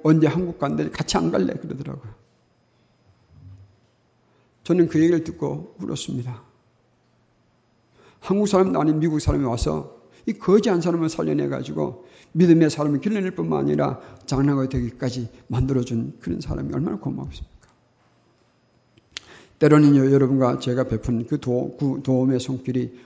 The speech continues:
어떤 열매가 맺을지 우리는 알지 못할 때가 많습니다. 그러나 어디선가는 주님께서 우리의 도움을 가지고 열매를 맺게 해주실 때가 있을 거예요. 그래서 갈라디아서 말하잖아요. "선을 행하다가 낙심치 아니하면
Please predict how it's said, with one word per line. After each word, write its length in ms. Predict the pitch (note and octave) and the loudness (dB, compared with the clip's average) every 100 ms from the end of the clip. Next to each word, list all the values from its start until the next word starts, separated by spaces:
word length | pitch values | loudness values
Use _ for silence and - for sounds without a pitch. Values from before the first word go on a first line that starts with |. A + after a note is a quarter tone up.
| - | -4
어떤 340 | C#3 D3+ G#3 G3+ | 0 2 2 2
열매가 340 | E3 E3 E3 | 2 0 0
맺을지 360 | D3 B2+ C3+ C3+ | 0 -2 -2 -4
우리는 200 | A#2 C3 | -2 -2
알지 260 | A2 A#2 | -2 -2
못할 320 | B2+ G#2+ A#2 - | -2 -4 -6 -6
때가 140 | B2 | -6
많습니다. 600 | A2+ G#2+ A2 B2+ A2 - - | -4 -4 -6 -8 -8 -10 -8
그러나 420 | C#3+ C3+ D#3+ D#3+ - - _ _ _ _ _ - | -2 0 -2 -6 -14 -20 _ _ _ _ _ 4
어디선가는 800 | D#3+ F#3 F3+ D#3+ D3 C#3+ C3+ C3 | 6 6 4 2 2 2 2 2
주님께서 720 | D3 C3 C3 B2 C3+ C3 - - - | 0 2 0 -4 -4 -8 -12 -8 0
우리의 320 | D#3 G3 F3+ | 2 2 2
도움을 380 | D#3+ D#3+ D#3 C#3+ | 0 2 0 -2
가지고 460 | B2 C3 C3+ A2+ - - _ - | -6 -6 -8 -8 -12 -20 _ 2
열매를 320 | C#3 C#3+ C3+ | 4 6 6
맺게 220 | C3+ C3 | 4 0
해주실 360 | A#2+ - C3 C3 B2+ C3+ - _ - | -6 -8 -12 -10 -10 -10 -16 _ -6
때가 220 | B2+ C3+ | -4 -2
있을 300 | C3+ - C#3 | -4 -8 -10
거예요. 240 | B2 A2+ A#2 | -6 -6 -2
그래서 320 | C#3+ F3 F3 | 0 2 2
갈라디아서 480 | C#3+ C#3+ D3+ D3+ D#3 | 4 6 6 6 4
말하잖아요. 680 | C#3 C#3+ C#3+ C#3+ D#3 C#3 - - - - | 2 2 0 -2 -2 -4 -10 -20 -20 -18
"선을 360 | - E3 E3+ | -4 2 4
행하다가 440 | D3+ D3+ C#3+ D#3 D3+ | 4 0 -2 -4 -4
낙심치 520 | C3+ - G3+ G3+ - | -6 -4 -4 -4 -2
아니하면 600 | C#3 C#3+ C3+ C3+ A#2 | 0 0 0 -2 -4